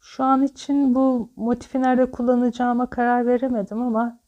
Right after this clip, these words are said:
çok beğendiğim için sizinle paylaşmak istedim. Evet, sihirli halkayla başlıyoruz. Üç zincirle yukarı çıkıp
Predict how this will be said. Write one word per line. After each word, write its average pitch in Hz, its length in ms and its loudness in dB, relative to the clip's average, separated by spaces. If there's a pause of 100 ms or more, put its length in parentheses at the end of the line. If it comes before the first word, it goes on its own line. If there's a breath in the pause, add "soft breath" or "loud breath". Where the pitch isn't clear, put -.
çok 254 300 -6
beğendiğim 208 440 0
için 208 180 -10
sizinle 202 460 -6
paylaşmak 202 720 -6
istedim. 190 580 -10 (1400)
Evet, 202 220 -4
sihirli 240 320 -2
halkayla 180 520 0
başlıyoruz. 226 920 -2
Üç 233 160 -8
zincirle 165 640 -10
yukarı 220 420 -4
çıkıp - 600 -14